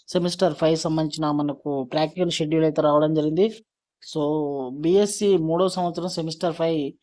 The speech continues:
సైన్స్ ప్రాక్టికల్ పరీక్షలు అయితే మనకు దానికి సంబంధించినటువంటి కొన్ని వివరంగా కూడా, ఆ, షెడ్యూల్ అయితే ఇవ్వడం జరిగింది.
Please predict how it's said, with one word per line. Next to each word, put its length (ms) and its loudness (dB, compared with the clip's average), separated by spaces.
సైన్స్ 420 0
ప్రాక్టికల్ 400 0
పరీక్షలు 340 -2
అయితే 220 -2
మనకు 480 -6
దానికి 240 -6
సంబంధించినటువంటి 720 -6
కొన్ని 320 -4
వివరంగా 520 0
కూడా, 220 2
ఆ, 260 -4
షెడ్యూల్ 360 -2
అయితే 180 -2
ఇవ్వడం 260 -2
జరిగింది. 500 -2